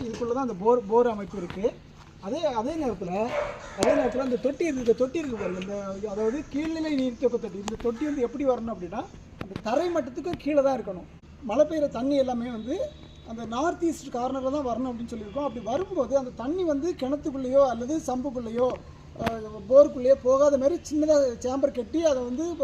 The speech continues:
மேனேஜ் பண்ணணுமே தவிர இவ்வளோ ஹைட்ல கட்டக்கூடாது ஒண்ணு. அடுத்து வந்து அந்த நீ-, அந்த நீர்த்தேக்க தொட்டி பார்த்தீங்கன்னாக்கா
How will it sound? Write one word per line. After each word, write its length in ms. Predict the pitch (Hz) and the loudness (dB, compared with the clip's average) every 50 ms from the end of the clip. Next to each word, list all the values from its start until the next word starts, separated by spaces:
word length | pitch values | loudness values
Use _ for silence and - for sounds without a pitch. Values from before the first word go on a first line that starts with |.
| 247 240 214 | 0 0 -2
மேனேஜ் 340 | 226 247 269 285 277 226 226 | -4 -4 -2 -2 -2 -4 -4
பண்ணணுமே 300 | 247 240 240 240 254 233 | -4 -4 -2 -2 -2 -4
தவிர 220 | - 208 196 190 208 262 330 - - - - - - - - | -4 -6 -6 -6 -6 -6 -6 -8 -12 -16 -18 -18 -18 -16 -12
இவ்வளோ 220 | 214 220 269 285 | -8 -4 -2 0
ஹைட்ல 320 | 247 240 240 269 247 320 262 | 0 0 -2 -2 -2 -2 -4
கட்டக்கூடாது 480 | - 240 190 240 226 233 220 208 202 196 | -4 -4 -4 -2 0 2 0 0 0 -2
ஒண்ணு. 260 | 185 180 185 180 185 247 320 - - | -4 -6 -6 -6 -6 -6 -6 -6 -6
அடுத்து 260 | 214 208 220 - 285 262 | -6 -6 -6 -6 -4 -4
வந்து 240 | 233 214 196 247 381 539 - - - - - - - | -4 -2 -4 -4 -6 -6 -6 -6 -8 -6 -8 -10 -8
அந்த 160 | - 220 214 220 | -6 -4 -2 -2
நீ-, 220 | 226 240 269 269 | 0 0 2 0
அந்த 160 | 254 226 233 | 0 0 2
நீர்த்தேக்க 520 | 226 240 311 381 370 - - 320 285 - 247 | 2 2 2 2 2 0 0 0 0 0 0
தொட்டி 280 | - 247 226 208 - 277 | -2 -2 -4 -2 -2 -2
பார்த்தீங்கன்னாக்கா 680 | 226 247 208 180 214 185 185 185 180 156 165 175 190 | 0 0 -2 -2 -2 -6 -6 -4 -6 -6 -4 -2 -2